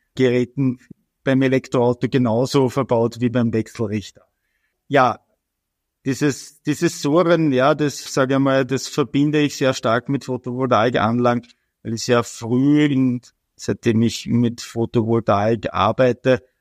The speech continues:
äh, mit Freiflächenanlagen in Berührung gekommen bin und man, ja, da eigentlich das verbindet auf der grünen Wiese, Wechselrichter surren und dann auf der anderen Seite, äh, sind dann auch ein paar Grillen dort und das klingt gar nicht unähnlich, ja.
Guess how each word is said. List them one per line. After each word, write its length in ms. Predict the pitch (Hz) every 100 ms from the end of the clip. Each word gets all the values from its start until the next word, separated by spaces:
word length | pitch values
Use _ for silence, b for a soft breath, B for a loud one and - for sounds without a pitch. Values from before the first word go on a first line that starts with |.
| _
äh, 140 | 117
mit 260 | 117 120 120
Freiflächenanlagen 1000 | - 110 110 123 120 127 110 113 110 113
in 140 | 113
Berührung 400 | 117 104 113 127
gekommen 460 | 123 117 110 117 117
bin 180 | 120 127
und 140 | 123 _
man, 400 | 131 120 120 - _
ja, 260 | 120 113 110 - _
da 180 | - 131
eigentlich 680 | - 127 147 156 143 147 -
das 260 | 117 131 -
verbindet 720 | - 135 139 151 160 156 143
auf 140 | -
der 100 | 139
grünen 480 | 123 131 147 147 123
Wiese, 340 | 139 143 160 b b _
Wechselrichter 720 | 120 127 156 139 143 - 151
surren 600 | - 139 147 151 151 147
und 280 | 135 135 131
dann 120 | 135
auf 140 | 135 -
der 120 | 113
anderen 260 | 123 139
Seite, 460 | 131 127 123 139 135 - _ _
äh, 800 | 123 131 131 127 113 123 107 104
sind 280 | 135 131 123
dann 100 | 131
auch 140 | 123
ein 120 | 131 120
paar 140 | 127
Grillen 480 | 110 135 151 139 123
dort 340 | 131 156 156
und 220 | 139 131
das 160 | 131 -
klingt 240 | 123 143
gar 160 | 123 107
nicht 240 | 135 -
unähnlich, 560 | 151 147 123 101 87 82
ja. 240 | 113 147